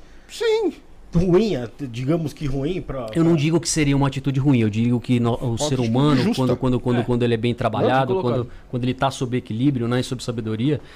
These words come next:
Speaker 3: ele trabalha como espelho. Se você me der flor, eu vou te dar flor. Se você me der espinho, eu vou te dar espinho. Entendeu? E a gente só consegue saber o que é bom e o que é ruim quando a gente conhece os dois. Você só sabe que a luz é boa porque você a conhece.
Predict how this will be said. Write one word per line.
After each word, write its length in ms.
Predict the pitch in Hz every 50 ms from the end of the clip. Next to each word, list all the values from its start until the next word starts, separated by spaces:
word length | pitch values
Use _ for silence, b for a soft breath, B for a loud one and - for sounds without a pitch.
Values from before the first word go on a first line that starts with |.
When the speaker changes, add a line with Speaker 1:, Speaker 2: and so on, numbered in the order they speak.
| B B B B B B B -
Speaker 3:
ele 140 | 120 123
trabalha 360 | - - 127 113 120 123 139 143
como 220 | - 196 170 190
espelho. 340 | 185 - - - 135 113 110
Se 140 | - - 113
você 220 | 123 - - 147
me 100 | 131 131
der 140 | 123 123 110
flor, 180 | - - 123
eu 60 | 139 139
vou 80 | 147
te 100 | - 143
dar 100 | 151 160
flor. 220 | - - 120 113 107
Se 100 | - 113
você 220 | 110 104 - 117
me 80 | 113 117
der 140 | 110 113
espinho, 220 | 107 - - 117 120
eu 20 | 127
vou 80 | 147
te 100 | 143 -
dar 120 | 196 226 277
espinho. 420 | - - - - 175 160 123 107 107 - - - - -
Entendeu? 480 | 127 113 - 110 104 104 123 139 151 147 B B B B B
E 140 | 120 127 135
a 60 | 123
gente 220 | 110 156 190 190
só 200 | - - 175 160
consegue 520 | - - 139 120 - - 151 151 160 147 143
saber 360 | - - 147 123 113 123 123 120
o 40 |
que 140 | 113 - - 117
é 20 |
bom 380 | 104 104 110 127 151 160 143 127
e 80 | 117 120
o 40 | 110
que 120 | - - 123
é 20 |
ruim 420 | 101 107 110 113 143 185 180 131 - -
quando 180 | - 127 120 123
a 40 | 107
gente 180 | 127 131 131 -
conhece 420 | - 135 127 127 127 127 127 - 151
os 100 | 165 190
dois. 360 | 208 208 185 139 113 - -
Você 220 | 120 110 - - 127
só 160 | - - 135
sabe 440 | - - - 180 202 180 175 151 - B B B B B
que 480 | - - 147 139 131 127 120 117 117 - -
a 60 | 127
luz 340 | 123 127 131 156 180 147 127
é 60 | 139 120
boa 400 | 104 117 135 175 208 165 110 98
porque 260 | - - 120 - 131 113
você 240 | 127 123 - -
a 60 | 143 139
conhece. 600 | - 202 233 247 214 156 131 113 - - -